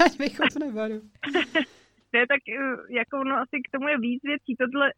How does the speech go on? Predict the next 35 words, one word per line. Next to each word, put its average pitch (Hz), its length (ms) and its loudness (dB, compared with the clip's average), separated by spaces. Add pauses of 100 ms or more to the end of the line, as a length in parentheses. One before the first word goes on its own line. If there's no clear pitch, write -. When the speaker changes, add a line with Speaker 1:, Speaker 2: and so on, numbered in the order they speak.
(140)
Speaker 2:
co 311 220 0
říkáš, 254 420 2
je 247 420 4
hrozně 247 300 -2
hezký 269 500 0
a 240 160 4 (320)
mě 240 140 0
třeba 247 280 0
osobně 247 400 -2
to 247 140 -4
fakt, - 260 -4
eh, 240 300 0
navedlo 240 580 0 (920)
na 220 140 4
jin-, 226 280 2
na 240 180 4
tu 240 120 -2
osobní 247 400 0
cestu. - 300 -4 (160)
Třeba 262 220 -2
co 302 100 -6 (100)
se - 80 0
týče 277 280 -6
dětí, 233 460 -4 (380)
tak, 233 140 -2 (140)
eh, 233 240 2
mě 233 200 0
to 240 120 -4
fakt, 240 260 -4
eh, 240 60 0 (640)
navedlo 240 380 0
úplně 262 300 -2
jinam, 240 300 4
kde 220 140 -2
bych 226 160 -2